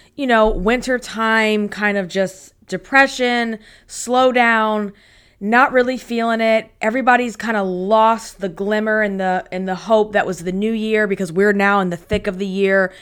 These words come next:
We're moving full steam ahead, and someone else needs to hear this, that it's completely normal to feel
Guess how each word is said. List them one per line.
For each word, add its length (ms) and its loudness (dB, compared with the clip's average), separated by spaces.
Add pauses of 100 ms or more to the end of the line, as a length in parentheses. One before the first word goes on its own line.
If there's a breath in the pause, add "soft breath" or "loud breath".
(260 loud breath)
We're 140 -2
moving 280 0
full 220 0
steam 280 -6
ahead, 580 -2
and 260 -6 (680 loud breath)
someone 420 2
else 240 4
needs 240 -4
to 100 -4
hear 280 -2
this, 320 -8
that 320 0
it's 300 -4
completely 640 -6
normal 460 0
to 260 -8
feel 640 -2